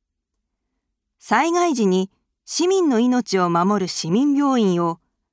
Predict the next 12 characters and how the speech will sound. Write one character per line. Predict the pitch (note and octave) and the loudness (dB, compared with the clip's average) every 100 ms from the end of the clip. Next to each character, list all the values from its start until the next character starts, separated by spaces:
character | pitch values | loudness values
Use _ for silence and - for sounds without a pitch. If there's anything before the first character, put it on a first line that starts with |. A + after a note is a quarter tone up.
| _ _ | _ _
行 | F#3 A3+ | -2 0
政 | C4 B3 A3+ | 0 0 2
が | A3 | 0
き | - - | -2 -6
ち | - | -2
ん | F4 | -2
と | D4 F#3+ | -2 -6
支 | E3+ E3 | -6 -4
え | G#3 A3+ | -2 0
る | G#3+ | 0
街 | G3 - G#3+ | 0 -2 -4
に。 | F3+ | -4